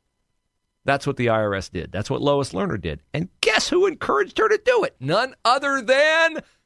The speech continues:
yes, Jack Smith. The House Oversight Committee did a post-mortem on Lois Lerner's targeting of five oh one C threes. And guess what they found in there? They found an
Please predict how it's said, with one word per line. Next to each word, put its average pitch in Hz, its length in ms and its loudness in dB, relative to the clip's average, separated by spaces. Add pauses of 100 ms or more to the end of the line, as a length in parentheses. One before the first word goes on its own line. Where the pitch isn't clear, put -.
(160)
yes, - 680 0 (280)
Jack 143 380 2
Smith. - 480 -4 (1400)
The 110 80 2
House 135 280 2
Oversight 139 440 -2
Committee 110 320 -2
did 117 260 0
a 98 240 -4 (300)
post-mortem 139 760 -2
on 92 180 -4
Lois 113 320 -2
Lerner's 110 340 -4
targeting 110 520 -4 (100)
of 101 220 -6 (160)
five 127 260 0
oh 120 120 0
one 117 260 -2
C 120 240 -4
threes. 165 340 -2 (440)
And 285 400 -4
guess 320 360 2
what 180 260 2
they 254 200 0
found 359 480 -2
in 185 160 4
there? 117 320 0 (300)
They 190 160 0
found 165 380 0
an 175 160 0